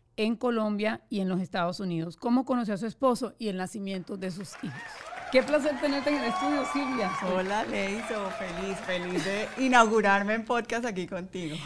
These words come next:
Speaker 1: Bueno, porque para los que no saben, Silvia es, eh, la primera empresaria, aunque antes hemos tenido otros empresarios, pero, eh, mujer formalmente dedicada solamente a este, a un negocio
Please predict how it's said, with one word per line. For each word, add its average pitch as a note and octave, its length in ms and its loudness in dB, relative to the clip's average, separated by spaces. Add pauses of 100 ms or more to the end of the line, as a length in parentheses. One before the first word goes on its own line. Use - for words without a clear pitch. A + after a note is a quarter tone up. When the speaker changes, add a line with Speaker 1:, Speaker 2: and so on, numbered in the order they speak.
Speaker 1:
Bueno, G#3 320 0
porque G#3+ 220 -2
para G3 160 2
los F#3 160 0
que G#3 80 -4
no F3 120 2
saben, A3 440 4
Silvia G#3+ 600 0
es, G3+ 480 4
eh, F#3 260 2
la F3 240 2
primera F3+ 680 2 (160)
empresaria, F#3 1000 4
aunque F3 400 -2
antes D#3+ 320 -4
hemos F#3+ 220 -4
tenido F#3+ 400 2
otros F#3 240 2
empresarios, G3 540 2 (320)
pero, F3+ 340 -2
eh, F3+ 140 0
mujer G3+ 560 2
formalmente F#3+ 760 0
dedicada F#3+ 600 0
solamente G3 580 -2
a F3+ 180 4
este, F3+ 480 0
a - 100 -2
un F3+ 200 4
negocio G#3 560 2